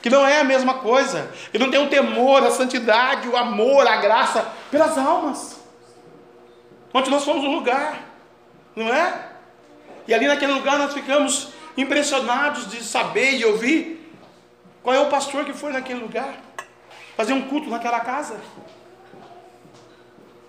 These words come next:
Hoje a irmã não está aqui conosco,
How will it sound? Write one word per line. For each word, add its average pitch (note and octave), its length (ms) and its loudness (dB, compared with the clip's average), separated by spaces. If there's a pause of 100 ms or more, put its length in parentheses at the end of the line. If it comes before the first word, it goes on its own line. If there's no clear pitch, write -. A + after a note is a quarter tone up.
(2000)
Hoje G#3 200 -4
a - 20 -6
irmã A#3+ 140 -6
não A#3+ 80 -8
está A3+ 160 -12
aqui A#3 220 -16
conosco, A#3+ 520 -12